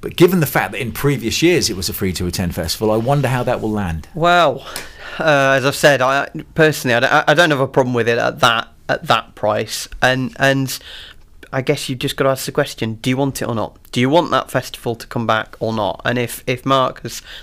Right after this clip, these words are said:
Speaker 2: Mark Ringer, who's the, the organiser of it, has, has, you know, worked out the figures and worked out that it can't happen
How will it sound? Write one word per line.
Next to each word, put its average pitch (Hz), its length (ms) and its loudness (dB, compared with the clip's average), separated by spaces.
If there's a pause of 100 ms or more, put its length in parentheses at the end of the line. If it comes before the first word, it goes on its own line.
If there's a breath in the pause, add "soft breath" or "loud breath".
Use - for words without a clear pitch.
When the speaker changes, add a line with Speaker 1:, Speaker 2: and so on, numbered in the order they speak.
(120)
Speaker 2:
Mark 117 180 2
Ringer, 113 240 0
who's 113 220 -4
the, 110 80 -2
the - 180 -4
organiser 113 420 0
of 101 100 -4
it, 107 100 0
has, 110 260 -6
has, 113 220 -8 (340)
you 170 80 -12
know, 160 100 -4
worked 123 300 -2
out 117 200 2
the 113 60 -6
figures 113 520 -2
and 120 100 0
worked 120 220 -2
out 107 100 2
that 117 80 -2
it 113 80 -4
can't 113 260 0
happen 110 460 -4